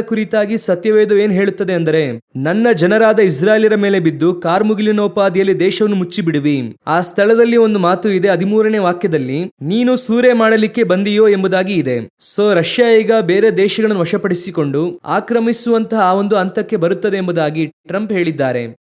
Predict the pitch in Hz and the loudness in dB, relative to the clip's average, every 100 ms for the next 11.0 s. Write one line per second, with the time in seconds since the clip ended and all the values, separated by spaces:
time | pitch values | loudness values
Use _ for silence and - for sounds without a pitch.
0 | - 175 208 254 240 214 220 220 196 147 | -10 -6 0 2 2 0 -2 0 0 0
1 | 139 175 170 _ - 151 220 247 - 240 | 0 -4 -8 _ -6 0 2 0 0 2
2 | 233 208 226 226 226 220 214 214 - 220 | 2 2 0 0 -2 -2 -6 -6 -6 -6
3 | 196 208 226 180 202 202 208 202 202 202 | -6 -4 -2 0 0 -2 -2 -4 -4 -8
4 | 196 185 185 202 196 180 185 190 139 123 | -8 -6 -4 -2 -2 -2 0 -2 -2 -6
5 | 117 - 156 196 233 240 170 185 226 190 | -10 -12 -6 2 2 2 0 0 0 0
6 | 208 190 185 160 151 139 131 127 - 156 | 0 0 0 0 0 -2 -4 -6 -6 -2
7 | 208 226 226 208 247 220 143 131 160 - | 2 0 0 -4 -2 -2 -2 -4 -6 -10
8 | _ - 170 254 247 233 - 196 226 220 | _ -14 -8 -2 0 0 -2 -2 -2 -4
9 | 240 233 214 190 208 220 202 214 220 185 | -2 0 2 0 2 0 0 2 2 0
10 | 170 165 135 123 - 165 208 196 208 143 | -2 -4 -4 -6 -6 -4 -2 -2 -2 -2